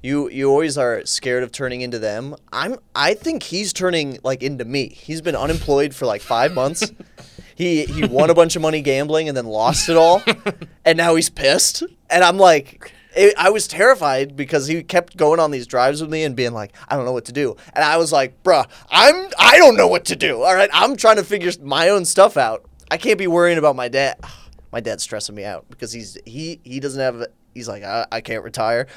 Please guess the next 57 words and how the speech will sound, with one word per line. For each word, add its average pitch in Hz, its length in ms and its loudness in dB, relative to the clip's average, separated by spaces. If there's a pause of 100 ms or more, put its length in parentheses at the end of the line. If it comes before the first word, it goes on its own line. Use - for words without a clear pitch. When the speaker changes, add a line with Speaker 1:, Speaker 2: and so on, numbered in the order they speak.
Speaker 1:
I 127 80 -6
gotta 123 160 -2
get 110 120 -10
a 101 60 -14
job." 110 400 -6 (140)
He's 120 100 -8
almost 117 240 -6
sixty. 147 420 -10 (540)
Speaker 2:
Shit. - 540 -10 (140)
Speaker 1:
Yeah. 123 360 -4 (160)
Speaker 2:
That's 120 160 -14
my 117 120 -10
Speaker 1:
It's, 120 60 -10
Speaker 2:
dad, 104 200 -10
too. 113 80 -12
Speaker 1:
the 175 120 2
time 185 600 -2
is, 151 300 -4
t-, 202 100 -16 (300)
it's - 360 -6
ticking, 143 480 -4
dude. 107 200 -14
Speaker 2:
It's 127 100 -14
ticking, 110 360 -14
dude. 95 220 -18 (180)
Speaker 1:
That's 139 160 -2
how 147 140 2
I 180 120 6
feel. 160 260 -2
Speaker 2:
And - 80 -8
Speaker 1:
And - 40 -6
Speaker 2:
does 131 60 -2
Speaker 1:
I'm 127 60 -4
Speaker 2:
he 135 60 -4
Speaker 1:
tur-, 170 140 0
I'm 139 60 -2
Speaker 2:
smoke? 147 120 4
Speaker 1:
only 233 220 4
turning 185 260 0
Speaker 2:
Does - 60 -12
he - 60 -10
Speaker 1:
twenty-eight. 180 260 4
Speaker 2:
fat 143 200 0
and 131 100 -14
smoke? 147 440 -12 (280)
Speaker 1:
No, 135 460 -4 (120)
no, 110 80 -14
no. 69 200 -16 (200)
He - 60 -18
Speaker 2:
Oh. - 40 -16
Speaker 1:
doesn't 98 200 -16
smoke. - 340 -20 (480)
He 127 100 -16
just, 123 200 -12
Speaker 2:
Yeah. 98 60 -14
Speaker 1:
he's, 110 260 -18
he, 117 220 -20